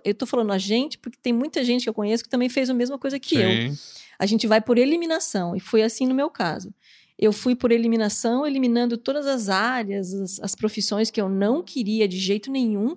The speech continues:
Speaker 1: é, cursar, é, me, né, me formar pra aquilo.
Speaker 2: Uhum.
Speaker 1: E aí, eu, e aí quando eu, eu, quando eu tirei praticamente uma vasta, uma grande maioria da frente, sobrou algumas coisas na área de humanas, né?
Speaker 2: Aham.
Speaker 1: E aí, direito também era um negócio que eu não tinha a menor afini-, afinidade pra ele.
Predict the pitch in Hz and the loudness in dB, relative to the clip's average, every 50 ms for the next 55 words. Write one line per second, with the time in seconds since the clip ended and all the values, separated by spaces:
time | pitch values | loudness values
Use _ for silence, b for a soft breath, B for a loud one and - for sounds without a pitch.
0 | - - - - - 185 - - - - - 202 185 185 - - 180 180 - 208 | -6 -12 -10 -8 -6 -8 -8 -8 -12 -10 -8 -6 -6 -4 -2 -2 -2 0 0 -2
1 | 277 - - - - - - - _ _ _ - 175 170 - 190 202 196 185 190 | -2 -4 -8 -8 -6 -6 -6 -8 _ _ _ -12 -12 -8 -2 0 0 0 0 -2
2 | 214 208 196 220 208 202 202 180 - 196 190 175 180 180 - 180 - - 226 226 | -2 -2 0 0 0 0 -2 -2 -2 -2 -2 -2 -2 -4 -4 -6 -6 -4 -2 0
3 | 277 349 415 - B B B 131 139 143 120 107 98 90 92 - 240 247 247 247 | 0 0 -2 -4 B B B 0 0 0 0 -2 -4 -8 -4 0 2 4 4 4
4 | 247 262 269 277 294 302 302 311 302 294 - - - 269 277 269 269 - - 302 | 4 4 2 0 0 0 0 0 -2 -2 -6 -8 -4 -2 0 0 0 0 -2 -2
5 | 294 302 285 254 240 294 233 226 220 - 190 - _ - 294 302 311 - - 302 | -2 -2 -4 -6 -10 -14 -10 -6 -4 -4 -4 -4 _ -2 -2 -2 -2 0 2 2
6 | 254 254 247 - 247 247 240 - 254 233 226 226 233 240 - 214 196 226 - - | 2 2 2 0 0 -2 0 0 0 2 2 2 0 0 -2 -4 -6 -8 -10 -16
7 | - - - - - 190 190 185 190 185 180 208 196 190 185 - - - - 220 | -20 -20 -20 -10 -6 -4 -4 -4 -2 0 2 4 4 4 4 0 -4 -6 -4 -2
8 | 196 190 226 220 226 233 247 302 - 269 247 233 233 240 240 226 247 247 226 226 | -2 -2 0 4 6 6 6 6 4 2 2 4 4 4 4 4 4 4 4 2
9 | 220 220 - - 208 196 208 226 277 262 - 339 359 - 185 B B B B B | 0 0 0 0 2 2 4 2 2 0 0 -4 -4 -4 -6 B B B B B
10 | - - 285 262 247 277 285 277 269 269 269 262 254 - - 262 247 247 240 233 | 0 2 2 4 4 4 4 4 4 2 2 0 0 2 2 0 2 2 2 2
11 | 240 233 220 220 226 233 233 226 220 247 294 381 349 247 254 277 339 440 392 277 | 2 4 4 4 4 4 4 2 2 0 -2 0 0 2 2 2 2 0 0 -2
12 | 196 - 185 185 202 220 233 226 214 202 196 208 208 220 220 220 220 226 233 226 | -2 -2 -2 -2 0 0 2 0 0 0 -2 0 0 0 0 0 0 0 -2 -4
13 | 226 214 214 202 247 226 220 226 226 - - 214 208 214 214 214 208 202 202 202 | -4 -6 -4 -2 2 2 2 2 2 0 -2 0 2 2 2 2 2 2 0 0
14 | 208 - - 220 208 196 - 226 214 208 202 202 220 247 285 - 247 220 196 190 | 0 0 -2 -2 0 0 0 0 2 2 2 2 0 0 0 -2 -2 -2 -2 -2
15 | 190 202 190 - 214 202 185 185 180 185 185 - - 196 190 190 196 202 220 254 | -4 -4 -2 0 0 0 2 0 0 0 -2 -4 -2 -2 0 2 2 2 2 2
16 | 370 - | 0 -2